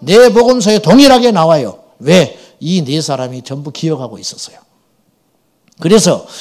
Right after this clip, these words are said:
어떤 성경에는 이 부분이 있고 어떤 성경이, 성경에는 이 부분이 없다는 것은 그건 성경이 오류라는 것이 아니고 오히려 그것 때문에 참된 책이라는 증거가 되는 거예요.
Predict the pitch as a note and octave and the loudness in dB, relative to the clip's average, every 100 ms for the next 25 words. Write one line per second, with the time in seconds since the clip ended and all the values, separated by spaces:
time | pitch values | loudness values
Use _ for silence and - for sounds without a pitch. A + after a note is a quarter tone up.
0 | - C#3+ F3 C#4+ D#4+ E4 B3+ D#4 C#4+ C4 | -10 -2 0 4 2 4 4 4 2 2
1 | C4 C#4 C#4+ G3 A#3 B3+ A#3 D#3+ F3+ A#3+ | 2 2 2 2 0 0 -4 -6 -4 -2
2 | A#3 E3 - B3+ B3+ - - F3 F#3 A3 | 0 0 2 4 4 0 -4 -2 0 -2
3 | G#3+ G3 F#3 F3+ F#3+ G3 G3 _ - - | -2 -6 -6 -6 -6 -6 -10 _ -14 -8
4 | G3 F3 D#3 F3+ C3+ E3+ D3+ F3 C3+ C3 | -6 -6 -6 -8 -8 -10 -8 -8 -6 -6
5 | E3 G3 F#3+ F3+ D#3+ G#3+ B3+ C#3+ - _ | -4 -2 -2 -2 0 4 4 2 -4 _
6 | _ _ _ - C#3+ C#3+ - A3+ C4 A#3+ | _ _ _ -14 -12 -10 -6 -4 -2 -4
7 | A3 B3+ D4+ B3 - E3 C4+ E4 D#4 B3+ | -4 -4 -6 -6 0 4 6 6 6 6
8 | B3 A#3+ G#3+ G3+ F3 B2+ D#3+ F3 C4 D4+ | 4 2 2 0 -4 -4 -6 2 4 4
9 | - - - B2+ C#3 G3+ A3 F#3+ A#2+ - | 2 -10 -20 -8 -2 0 0 -2 -4 -12
10 | _ - E3 F#3+ F#3 - C#3 C#3 D3+ F#3+ | _ -12 -6 -6 -6 -12 -14 -12 -8 -8
11 | F#3+ - - G#3 A3+ G#3 F#3 F3+ - C#4 | -8 -10 -10 -8 -6 -6 -4 -4 -2 -2
12 | G#3+ F3 F#3 F#3+ E3 D#3 B2 G#2+ G#2 F2+ | -2 -6 -8 -8 -8 -8 -8 -10 -12 -14
13 | F2+ - - | -18 -20 -20